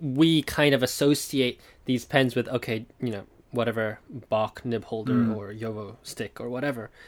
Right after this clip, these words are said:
Speaker 1: A lot of the pens that a lot of these m-, these independent makers make
Speaker 2: Mm.
Speaker 1: are almost always the same generic shape.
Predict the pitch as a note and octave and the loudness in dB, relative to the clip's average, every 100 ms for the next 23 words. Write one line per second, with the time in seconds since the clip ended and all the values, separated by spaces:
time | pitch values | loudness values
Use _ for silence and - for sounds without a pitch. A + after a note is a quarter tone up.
0 | - _ - D#3+ E3 A3+ B3+ - F3+ D#3 | -20 _ 0 6 8 8 6 4 4 4
1 | D3 - F#3 A#2+ G2 A2+ - _ D3 C3+ | -4 -4 -4 -4 -8 -18 -20 _ -6 -4
2 | - A#2+ C3 F3 D#3 C3+ C3 - B2 A#2 | -4 -2 0 0 0 -2 -2 -4 -10 -10
3 | _ _ _ _ _ _ - A#2 A#2 G#2+ | _ _ _ _ _ _ -16 -10 -8 -10
4 | - - _ _ - E3 F#3+ F3+ D#3+ C#3 | -14 -20 _ _ -2 0 0 0 -2 -2
5 | A#2+ A2 A2 - C#3 A#2 B2 A2 G#2 - | -4 -8 -10 -6 -4 2 2 2 -4 -20
6 | - _ _ _ _ _ _ _ - C#3 | -20 _ _ _ _ _ _ _ 2 6
7 | C#3 C3 B2+ - _ _ _ D#3+ F3+ G3+ | 6 4 0 -4 _ _ _ 4 6 6
8 | A3 - - _ - D3 D#3+ D#3 C#3+ C3 | 4 2 -10 _ 2 4 4 2 0 -4
9 | - C3+ B2 - C#3+ C3 C3 C#3+ C3+ B2+ | -12 -10 -10 -8 -4 -4 -4 -6 -8 -6
10 | A#2 A2+ G#2+ - - - - - | -4 -4 -6 -12 -14 -12 -14 -20